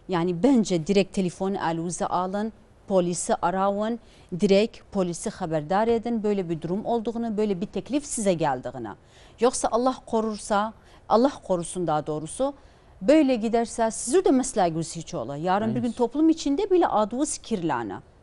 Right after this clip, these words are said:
Speaker 1: Bence bunu hiç yapmayın. Para o kadar kıymeti yoktu. Para el kiridi. Bir gün var, yarın olmaz. Ve siz mesleğiniz kalıcıdır, devam eder.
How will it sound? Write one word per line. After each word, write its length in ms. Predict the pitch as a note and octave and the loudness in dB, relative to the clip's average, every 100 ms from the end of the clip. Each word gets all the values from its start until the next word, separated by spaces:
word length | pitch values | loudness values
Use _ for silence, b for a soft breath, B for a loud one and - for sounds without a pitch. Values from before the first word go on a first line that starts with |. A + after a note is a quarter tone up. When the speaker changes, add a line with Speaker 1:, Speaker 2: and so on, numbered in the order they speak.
| - | 0
Speaker 1:
Bence 280 | B3+ G3+ F#3 | 0 0 -2
bunu 120 | A3+ | -2
hiç 240 | A3 - | -2 -2
yapmayın. 500 | F#3 D#3 D3 G#2+ C3+ - b b _ | -4 -4 -6 -10 -10 -14 b b _
Para 200 | - B3 | 0 2
o 120 | - - | 0 -2
kadar 300 | G3+ G#3 - | 0 -2 0
kıymeti 420 | G#3 F#3 F3 G3 | 0 0 0 -2
yoktu. 440 | E3+ - - C#3 - | -2 -4 -10 -10 -6
Para 160 | G#3+ A3+ | -2 0
el 200 | G#3+ A3+ | 0 -2
kiridi. 480 | - G3+ D#3 A#2+ A2+ - - - | -4 -4 -4 -6 -8 -12 -20 -6
Bir 140 | A3 | -4
gün 220 | A#3 A3 | 0 0
var, 160 | G#3+ A3 | 0 0
yarın 320 | G#3 F3+ E3+ | 0 -2 -2
olmaz. 540 | B2 D3 D3 D3+ - - b b b - | -4 -4 -6 -8 -12 -16 b b b -8
Ve 180 | E3+ F3 | -4 -2
siz 320 | - C#4+ C#4+ | -4 -6 -2
mesleğiniz 640 | A#3 G#3 G#3 F#3 F3+ A#3+ - | -2 -2 -2 -4 -4 -8 -8
kalıcıdır, 760 | - G#3 G3+ C#4 A3 D3 B2+ | -4 -2 0 -2 -2 -4 -2
devam 300 | E3+ A3+ C4 | 2 4 4
eder. 340 | G3 C#3+ D#2+ | 2 -2 -6